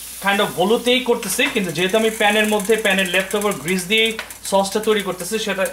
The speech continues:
সেহেতু আমরা এটাকে pan gravy বা pan sauce বলবো।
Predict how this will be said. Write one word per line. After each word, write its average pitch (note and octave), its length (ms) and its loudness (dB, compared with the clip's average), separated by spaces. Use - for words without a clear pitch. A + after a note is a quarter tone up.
সেহেতু F#3 320 0
আমরা F3+ 200 2
এটাকে E3+ 240 -2
pan F3+ 340 -2
gravy E3 300 -2
বা E3+ 160 0
pan D3 300 -2
sauce C3+ 240 0
বলবো। G#2 300 -8